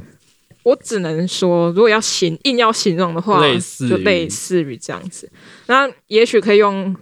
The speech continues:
Speaker 1: 打个比方来说，因为可能是正在追求对方，那，那个对方可能是你的作品，你会很投入的在追他，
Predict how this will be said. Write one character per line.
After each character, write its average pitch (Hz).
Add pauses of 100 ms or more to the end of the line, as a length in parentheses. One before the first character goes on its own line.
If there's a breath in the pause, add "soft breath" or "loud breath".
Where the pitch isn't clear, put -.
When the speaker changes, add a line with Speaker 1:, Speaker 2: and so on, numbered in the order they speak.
Speaker 1:
打 160
个 170
比 160
方 175
来 165
说， 151 (420 soft breath)
因 202
为 233
可 226
能 170
是 196
正 214
在 190
追 180
求 -
对 175
方， 143
那， 180
那 202
个 185
对 190
方 175
可 175
能 151
是 175
你 160
的 -
作 147
品， - (360 loud breath)
你 180
会 214
很 208
投 156
入 185
的 147 (100)
在 196
追 180
他， 151